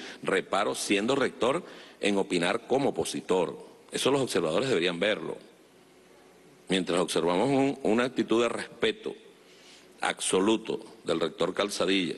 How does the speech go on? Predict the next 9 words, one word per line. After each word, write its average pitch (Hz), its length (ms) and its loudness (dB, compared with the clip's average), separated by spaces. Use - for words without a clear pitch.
y 85 300 2
de 90 180 2
otros 104 300 2
rectores, 107 500 2
este - 240 -2
rector 110 420 0
tiene 107 380 2
posición 98 480 0
política, 101 880 0